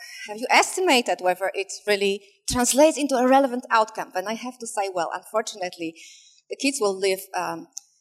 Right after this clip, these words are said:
point three year shorter after my intervention," right? If the policymaker is smart, there will be no uptake of what I'm doing. Our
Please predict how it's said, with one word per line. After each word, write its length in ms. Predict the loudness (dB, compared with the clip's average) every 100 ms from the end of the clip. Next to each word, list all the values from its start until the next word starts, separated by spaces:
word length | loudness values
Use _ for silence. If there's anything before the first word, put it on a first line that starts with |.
| _ _ -18 -18 0
point 220 | 2 2
three 320 | -2 -8 -6 -4
year 140 | -4 -4 -6
shorter 400 | -2 -2 -2 -16 _ _ _
after 240 | -10 -10 -12
my 100 | -14
intervention," 600 | -12 -12 -12 -10 -10 -10 _ _ _ -4
right? 300 | -4 -4 -6 -2
If 120 | -2
the 80 | -2
policymaker 840 | 2 4 4 2 2 2 2 0
is 100 | -2
smart, 460 | 2 4 4 0 -18 _ _ _
there 100 | 2
will 160 | 4 2
be 120 | 0
no 140 | -2
uptake 480 | 0 -2 0 0 0 -10 _
of 80 | -10
what 140 | -8 -8
I'm 160 | -10
doing. 240 | -12 -16 _ _ _ _ _ _ _ _ _ _ _ _ _ _ _ _ _ _ _ -20 -20 _ _ _ _ _ _ _ _ 4
Our 160 | 6